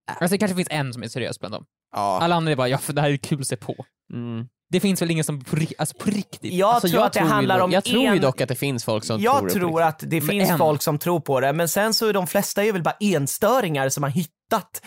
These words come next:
Speaker 3: ett community i det här. Och bara, "Ah, vi kan
Speaker 2: Ja.
Speaker 3: förenas kring flat earthing." Liksom.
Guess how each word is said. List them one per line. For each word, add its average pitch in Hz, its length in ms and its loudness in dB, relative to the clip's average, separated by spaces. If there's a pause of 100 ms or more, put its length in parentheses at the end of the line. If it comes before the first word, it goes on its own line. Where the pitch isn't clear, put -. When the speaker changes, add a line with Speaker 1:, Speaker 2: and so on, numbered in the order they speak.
(120)
Speaker 3:
ett 165 160 -2
community 180 720 0
i 107 40 -4
det 107 100 -2
här. 67 260 -2 (420)
Och 165 80 -2
bara, 190 120 2
"Ah, 269 200 4
vi 226 60 -4
kan 233 200 -2
Speaker 2:
Ja. 131 60 -6
Speaker 3:
förenas 220 540 0
kring 185 480 -2
flat 170 480 0
earthing." 202 560 -2 (480)
Liksom. 139 420 -6